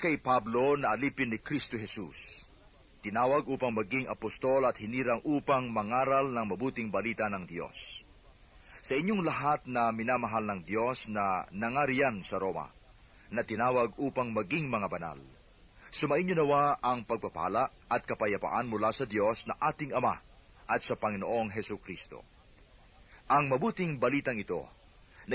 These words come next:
ipinangako niya noon pang una sa pamamagitan ng mga propeta at nasa saad sa mga banal na kasulatan ay tungkol sa kanyang anak, ang ating Panginoong Hesus Kristo.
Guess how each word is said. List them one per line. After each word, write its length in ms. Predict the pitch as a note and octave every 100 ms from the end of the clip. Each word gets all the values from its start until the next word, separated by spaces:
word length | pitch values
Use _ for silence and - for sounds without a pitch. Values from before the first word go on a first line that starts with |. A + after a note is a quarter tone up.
| C3+
ipinangako 560 | - B2+ D3+ C#3 D3
niya 320 | C3 C3 B2 A#2
noon 240 | A2+ A2
pang 240 | B2+ A#2
una 400 | - C#3+ D3 D3
sa 160 | D3+ C3
pamamagitan 720 | A#2+ A#2 A2 G2 A2+ C3+ B2+
ng 60 | A2+
mga 120 | A2 -
propeta 560 | F2+ A#2 B2 B2+ A#2+
at 240 | G#2+ G#2 B2
nasa 240 | C3+ C3
saad 400 | - - B2 C3+
sa 160 | - A#2
mga 160 | A2+
banal 320 | F2+ G2 B2
na 160 | D3+ C#3+
kasulatan 520 | B2 C3 A2 F#2 D2+ C2+ - - - -
ay 160 | - A#2+
tungkol 560 | A#2+ A2 A#2 C#3+ E3 D3
sa 160 | A#2
kanyang 320 | A2+ A2+ B2+ -
anak, 240 | B2+ A2 - - - - - - -
ang 160 | G#2+ -
ating 400 | C3 C3 B2+ A2
Panginoong 600 | A2+ A2+ G#2 A#2 A#2 G#2
Hesus 300 | G2+ G2 G#2+
Kristo. 420 | - G2+ - C2+